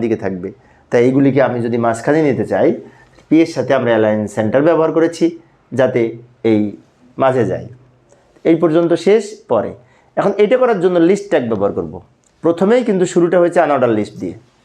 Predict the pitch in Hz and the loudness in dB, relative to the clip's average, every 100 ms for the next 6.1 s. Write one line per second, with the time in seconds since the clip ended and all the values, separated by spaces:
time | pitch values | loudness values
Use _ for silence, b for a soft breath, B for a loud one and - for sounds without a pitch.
0 | _ 139 143 147 113 101 87 - B B | _ 2 4 4 0 0 -2 -12 B B
1 | B B 165 214 185 170 190 208 214 202 | B B 0 2 2 2 2 2 2 2
2 | 190 - 196 175 - - B B - - | -2 0 2 2 -2 -12 B B -18 -4
3 | 175 - 214 196 160 120 - 113 120 104 | -2 2 2 4 2 2 -2 -2 -2 -2
4 | - - - 147 165 175 127 104 - - | -6 -8 -4 0 0 0 -2 -8 -10 -4
5 | 151 147 - 170 170 165 139 139 127 101 | 0 0 0 0 0 -2 -2 0 0 -2